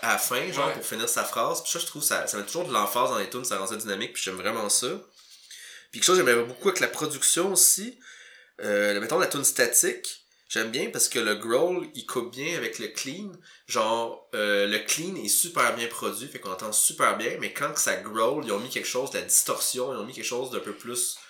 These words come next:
Speaker 1: euh, genre, raw. Fait que ça, je trouve ça le fun, comme ils ont vraiment fait une production, genre, différente des types de voix qu'ils faisaient, pis ça sonne vraiment bien.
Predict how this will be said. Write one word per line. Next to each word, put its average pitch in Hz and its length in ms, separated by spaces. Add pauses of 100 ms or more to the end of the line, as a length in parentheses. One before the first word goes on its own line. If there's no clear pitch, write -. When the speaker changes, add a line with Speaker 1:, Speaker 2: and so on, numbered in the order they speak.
(360)
Speaker 1:
euh, 90 400
genre, 90 340 (100)
raw. 98 320 (420)
Fait 190 120
que - 80
ça, 160 80
je 151 60
trouve - 100
ça 120 80
le 101 60
fun, 127 360
comme 104 140
ils 101 60
ont 98 80
vraiment 104 280
fait 131 220
une 101 100
production, 120 640
genre, 113 640
différente 113 580
des 92 500
types - 220
de 107 100
voix 107 300
qu'ils - 140
faisaient, 101 460
pis - 120
ça - 140
sonne 110 340
vraiment 104 460
bien. 95 260